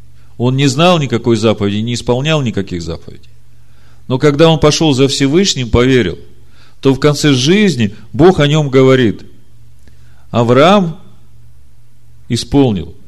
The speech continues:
он слушался голоса моего и исполнял все заповеди, которые я заповедал ему соблюдать». И потому Бог связал своё имя, имя с Авраамом, Ицхаком и Яковом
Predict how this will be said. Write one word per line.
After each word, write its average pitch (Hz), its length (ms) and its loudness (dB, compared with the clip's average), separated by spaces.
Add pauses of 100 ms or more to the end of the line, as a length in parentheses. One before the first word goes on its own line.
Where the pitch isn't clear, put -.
(320)
он 110 120 -2
слушался 113 500 -2
голоса 175 480 4
моего 123 380 -4
и 110 120 -2
исполнял 113 460 -2
все - 180 -6
заповеди, 98 440 0
которые 92 360 -4
я 90 60 -2
заповедал 104 580 0
ему 104 180 -2
соблюдать». 90 580 -8 (1400)
И 110 100 -6
потому 131 360 4
Бог 160 260 6
связал 127 400 2
своё 107 340 0
имя, 95 380 -2
имя 98 360 -2
с - 120 -6
Авраамом, 123 540 0
Ицхаком 95 520 -2
и 107 60 -2
Яковом 123 400 -4